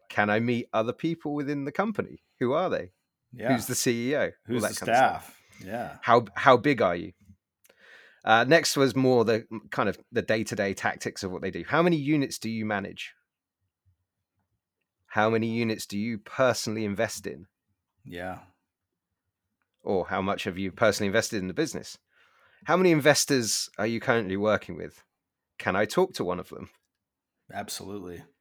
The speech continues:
Speaker 2: And that's,
Speaker 1: How
Speaker 2: that's
Speaker 1: will you
Speaker 2: just,
Speaker 1: ma-
Speaker 2: that, that's just
Speaker 1: Yeah.
Speaker 2: basic stuff right there.
Speaker 1: This
Speaker 2: That's
Speaker 1: is, I think this is a good list.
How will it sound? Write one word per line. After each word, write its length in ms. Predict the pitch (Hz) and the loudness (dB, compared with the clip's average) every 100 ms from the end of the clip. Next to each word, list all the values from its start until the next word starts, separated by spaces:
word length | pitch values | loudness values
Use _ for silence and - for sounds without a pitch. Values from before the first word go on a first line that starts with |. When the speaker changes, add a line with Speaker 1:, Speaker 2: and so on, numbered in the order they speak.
| _ _ | _ _
Speaker 2:
And 100 | 127 | 0
that's, 160 | 170 - | 2 6
Speaker 1:
How 140 | 147 | 8
Speaker 2:
that's 80 | 165 | 10
Speaker 1:
will 60 | 160 | 8
you 100 | 143 | 4
Speaker 2:
just, 100 | 135 | 4
Speaker 1:
ma- 160 | 120 - | 2 0
Speaker 2:
that, 240 | 156 190 | -6 -6
that's 160 | - 147 | -6 -6
just 180 | 113 120 | -6 4
Speaker 1:
Yeah. 140 | 135 | 4
Speaker 2:
basic 260 | 113 - 90 | 4 -2 -8
stuff 340 | - 113 147 | -4 0 0
right 180 | 113 98 | -2 -6
there. 100 | 92 | -2
Speaker 1:
This 120 | 156 175 | 2 2
Speaker 2:
That's 60 | 202 | 4
Speaker 1:
is, 20 | |
I 180 | 175 196 | 8 8
think 140 | 240 | 8
this 100 | 226 | 6
is 60 | 185 | 4
a 60 | 160 | 4
good 200 | 185 170 | 4 4
list. 400 | 180 - - | 2 0 -6